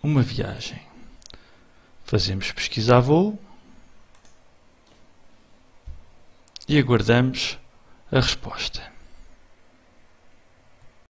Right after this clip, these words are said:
Após obtermos a lista dos voos disponíveis, escolhemos um deles, por exemplo este, e selecionamos e aguardamos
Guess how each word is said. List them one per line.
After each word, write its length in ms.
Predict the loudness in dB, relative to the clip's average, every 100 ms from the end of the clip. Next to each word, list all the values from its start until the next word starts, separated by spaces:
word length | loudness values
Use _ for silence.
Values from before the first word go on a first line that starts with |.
| _ _ _ _ _ _ -20 _ _ -20 -20 _ -16 -16 -20 -18 -12
Após 340 | 0 2 4
obtermos 760 | 4 2 -4 -4 -4 -8 -10 -10 -14 -20 -20
a 120 | -4 0
lista 340 | 2 2 0
dos 180 | -2 -4
voos 220 | -4 -4
disponíveis, 580 | -4 -4 -2 -2 -4 -8 -6
escolhemos 640 | -6 -2 0 0 -2 -6 -6
um 100 | -2
deles, 480 | 2 0 0 -10 -14 -10
por 80 | -8
exemplo 360 | -6 -6 -2
este, 400 | -2 -2 -8 -12 -14 -20 -20 -20 -20 -12
e 80 | -2
selecionamos 880 | 0 2 0 -2 -6 -10 -14 -14 -16 -12 0
e 80 |
aguardamos 680 | 2 2 0 -2 -4 -6 -10